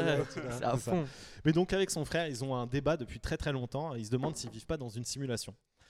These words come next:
Speaker 1: Et donc, euh, une simulation, ça sous-entend que quelqu'un, quelque part, aurait créé un code qui simulerait l'humi-,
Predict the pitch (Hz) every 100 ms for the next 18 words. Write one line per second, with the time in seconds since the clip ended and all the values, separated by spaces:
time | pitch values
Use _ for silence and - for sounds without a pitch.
0 | - - 135 156 156 - - 143 131 123
1 | - 147 - 170 160 131 175 208 127 -
2 | 139 135 170 175 113 - 139 - 151 180
3 | 180 147 131 127 120 120 147 101 117 117
4 | 170 131 117 151 165 110 113 - 123 -
5 | - 180 156 139 147 139 143 135